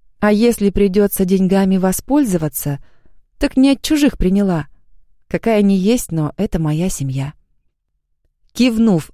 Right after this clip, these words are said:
родным на прощание, я шагнула в портал. Следом за мной отправился Ник и магистр. Я-то думала, что на сегодня ничего, кроме занятий, не предвидится.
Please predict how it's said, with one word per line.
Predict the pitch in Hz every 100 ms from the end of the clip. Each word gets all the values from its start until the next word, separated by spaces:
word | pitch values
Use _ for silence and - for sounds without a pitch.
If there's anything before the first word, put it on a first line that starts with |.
| -
родным | 185 190 160 151 143
на |
прощание, | 139 160 - 302 311 285 285 - _ _ _ _ -
я | 208 359
шагнула | - 226 170 220 214
в | -
портал. | 170 151 - 139 131 135 - _ _ _ _
Следом | - 180 160 160
за | 160
мной | 160 160 151
отправился | 147 - 147 143 131 131
Ник | 135 226 - - _ _
и | 311
магистр. | 311 220 143 151 - 147 _ _ _ _ _ _ _ _ _ _ -
Я-то | 233 269 175
думала, | 165 165 151 147
что | - - 175 170 165
на | 170
сегодня | 165 196 165 151 160
ничего, | 165 - 196 175
кроме | - 151 156
занятий, | 170 175 170 - 160 -
не | 170
предвидится. | 165 190 208 269 143 - 139